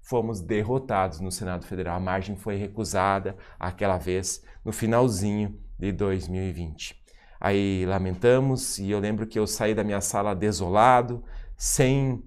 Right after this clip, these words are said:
expectativas, e s-, lembro que eu sentei no meio-fio, que como aqui no Rio Grande do Sul é chamado de cordão, eu sentei.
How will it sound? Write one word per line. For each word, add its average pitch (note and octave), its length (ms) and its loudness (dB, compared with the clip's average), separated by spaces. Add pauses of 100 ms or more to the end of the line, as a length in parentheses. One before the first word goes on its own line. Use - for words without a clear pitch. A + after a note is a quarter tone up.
(300)
expectativas, B2 1600 0 (240)
e A2 400 2
s-, - 360 -6
lembro C3 260 4
que C3+ 100 0
eu B2 60 4
sentei A#2 360 0
no B2 100 0
meio-fio, A#2+ 600 2
que A#2 240 -4
como A2+ 220 0
aqui A#2 280 -4
no A2+ 120 -2
Rio A2+ 120 2
Grande G#2+ 180 2
do G#2 60 0
Sul A2 380 0
é G#2 60 2
chamado G2+ 380 -2
de G2+ 60 -4
cordão, G2+ 540 0 (280)
eu G#2+ 120 2
sentei. G#2 500 0